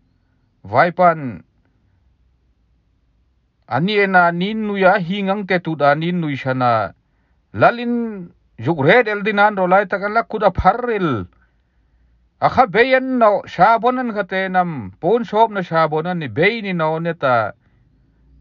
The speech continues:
Lal pichuan nu ite tu da pala. Bei ni nga te ka tan, nik dan ka ta juk red el dan ro kan di. Shabonan ni khom chuna tha thau chute. In shil na ding,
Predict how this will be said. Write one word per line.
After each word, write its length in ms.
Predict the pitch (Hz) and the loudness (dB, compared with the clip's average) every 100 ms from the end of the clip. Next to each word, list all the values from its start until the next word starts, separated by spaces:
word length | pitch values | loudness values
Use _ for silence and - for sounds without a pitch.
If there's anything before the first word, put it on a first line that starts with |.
| - | -12
Lal 380 | 143 165 190 190 | -2 0 -2 -4
pichuan 400 | 190 175 170 180 175 | -8 -2 2 2 0
nu 100 | 151 | -6
ite 240 | 139 143 | -6 -8
tu 100 | 143 | -6
da 400 | 139 160 214 214 | 0 2 2 0
pala. 520 | 196 208 208 202 180 _ _ _ _ _ _ _ - | -2 -2 2 2 0 _ _ _ _ _ _ _ -14
Bei 360 | 92 151 226 | -4 -2 -2
ni 220 | 208 214 | -4 -6
nga 120 | 214 196 | -6 -4
te 140 | 185 | -2
ka 120 | 202 | -2
tan, 320 | 185 180 196 | 4 2 2
nik 140 | 160 156 143 | -4 -4 0
dan 200 | 180 170 | 0 2
ka 80 | 175 | 0
ta 180 | 170 156 | 0 0
juk 200 | 151 135 | -2 -2
red 220 | 151 175 | 0 2
el 180 | 143 139 | 0 0
dan 260 | 143 151 127 | 2 0 0
ro 220 | 135 135 | -6 -4
kan 200 | 131 123 | -4 -4
di. 300 | 123 120 110 _ _ _ _ _ _ | -4 -6 -8 _ _ _ _ _ _
Shabonan 640 | _ - 170 214 233 247 247 | _ 0 0 2 -2 -2 -2
ni 80 | 220 | -2
khom 220 | 190 202 | -2 -4
chuna 240 | 214 233 | -4 -4
tha 140 | 226 233 | -2 -2
thau 260 | 202 208 | 0 -2
chute. 460 | 185 196 214 226 160 - - _ _ _ _ _ _ - | -2 -4 0 2 0 -6 -20 _ _ _ _ _ _ -10
In 160 | 135 170 | -6 -6
shil 240 | - 226 | -4 -4
na 120 | 233 208 | 0 0
ding, 580 | 226 240 226 208 151 | 0 -4 -6 -10 -14